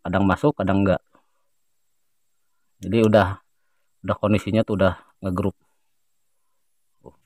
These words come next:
Jadi untuk mengetahui resistan,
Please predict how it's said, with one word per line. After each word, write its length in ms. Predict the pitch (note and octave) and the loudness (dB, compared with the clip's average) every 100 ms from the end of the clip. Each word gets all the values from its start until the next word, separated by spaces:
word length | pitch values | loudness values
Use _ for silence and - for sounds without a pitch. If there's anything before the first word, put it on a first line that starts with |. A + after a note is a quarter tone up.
| _ - - - - _ _ _ | _ -8 -8 -8 -18 _ _ _
Jadi 160 | A2+ F3 | 4 6
untuk 240 | F#3 F#3+ | 8 6
mengetahui 480 | F3+ F3 E3 E3 E3+ | 4 2 4 4 6
resistan, 720 | D#3 F#3 - B2+ B2 D3 | 6 2 0 4 4 4